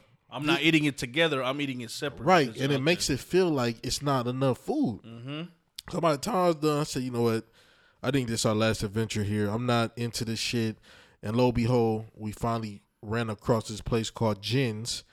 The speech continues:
Speaker 1: Mm.
Speaker 2: which is fucking awesome. You get all the food you wanna eat in a dope-ass setting, and you just grill the shit yourself.
Speaker 1: Oh, it's a Korean barbecue.
Speaker 2: Korean barbecue.
Speaker 1: Okay.
Speaker 2: And that place is so fly, it feel like you at an expensive spot,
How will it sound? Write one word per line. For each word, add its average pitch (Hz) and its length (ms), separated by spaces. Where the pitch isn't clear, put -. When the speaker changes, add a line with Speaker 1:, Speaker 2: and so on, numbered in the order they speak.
Speaker 1:
Mm. 117 100
Speaker 2:
which 113 200
is 110 120
fucking 117 460
awesome. 127 480
You 120 140
get 127 140
all 139 200
the 131 80
food 135 320
you 127 100
wanna 147 240
eat 120 280
in 113 140
a 104 60
dope-ass 127 580
setting, 127 420
and 117 140
you 120 80
just 110 240
grill 127 240
the 123 60
shit - 300
yourself. 113 520
Speaker 1:
Oh, 131 200
it's - 160
a 110 320
Korean 139 260
barbecue. 117 180
Speaker 2:
Korean 120 120
barbecue. 120 440
Speaker 1:
Okay. 101 180
Speaker 2:
And 123 160
that 185 180
place 147 320
is 135 100
so 131 220
fly, 160 420
it 127 120
feel 233 260
like 139 240
you 131 160
at 117 120
an 113 140
expensive 117 540
spot, 123 420